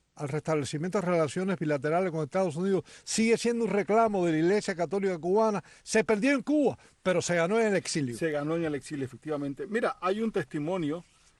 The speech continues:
Speaker 2: y, y se lo escuchará, se lo escucharemos en uno de los capítulos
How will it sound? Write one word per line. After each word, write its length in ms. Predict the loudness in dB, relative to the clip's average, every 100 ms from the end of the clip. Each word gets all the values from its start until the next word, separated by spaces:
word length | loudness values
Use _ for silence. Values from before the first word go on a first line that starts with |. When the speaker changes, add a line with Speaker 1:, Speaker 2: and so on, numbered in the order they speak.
| _
Speaker 2:
y, 80 | -16 -14 -14
y 40 | -16
se 140 | -16
lo 100 | -20
escuchará, 540 | -20 -16 -8 -4 -4 -6 -10
se 100 | -18
lo 60 |
escucharemos 640 | -20 -18 -6 -2 0 -2 -4
en 120 | -8
uno 160 | -6 -4
de 60 |
los 100 | -4
capítulos 640 | -6 -8 -8 -8 -6 -4